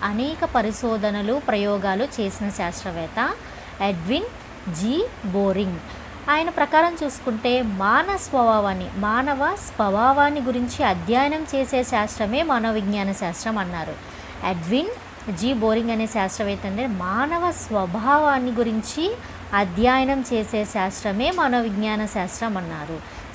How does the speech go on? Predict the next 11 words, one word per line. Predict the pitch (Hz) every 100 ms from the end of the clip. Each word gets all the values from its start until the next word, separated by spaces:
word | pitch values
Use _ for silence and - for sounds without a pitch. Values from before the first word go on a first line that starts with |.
| -
Psychology | 233 247 339 349 339 330
is | 294
the | 302 -
study | 254 208 233 240
of | 254 - -
human | 254 262 294 233
nature. | 208 226 - 240 180 - - - - - 233
ఏదైతే | 277 294 349 349 359
మానవుని | 233 196 233 302 311
యొక్క | 294 -
స్వభావం, | 262 - 202 214 254 247